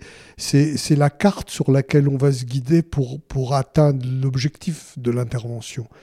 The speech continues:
Mais ça doit pas représenter plus l'imagerie en elle-même.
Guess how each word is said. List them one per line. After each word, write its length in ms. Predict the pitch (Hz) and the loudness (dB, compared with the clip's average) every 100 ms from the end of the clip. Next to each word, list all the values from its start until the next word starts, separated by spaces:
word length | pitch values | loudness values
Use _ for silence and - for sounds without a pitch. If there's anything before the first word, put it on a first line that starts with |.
| - _ - | -20 _ -12
Mais 300 | 131 123 123 - _ | -4 -2 -4 -8 _
ça 200 | - 135 | -4 0
doit 200 | 131 123 | 0 2
pas 120 | 165 | 2
représenter 560 | - - 135 135 - 151 | 2 0 0 0 -2 -4
plus 380 | - 170 - 160 | 0 0 0 -2
l'imagerie 580 | 135 147 139 143 147 | 2 2 2 2 4
en 180 | 139 135 | 4 4
elle-même. 720 | 131 127 127 139 165 190 190 | 2 0 0 0 0 0 -2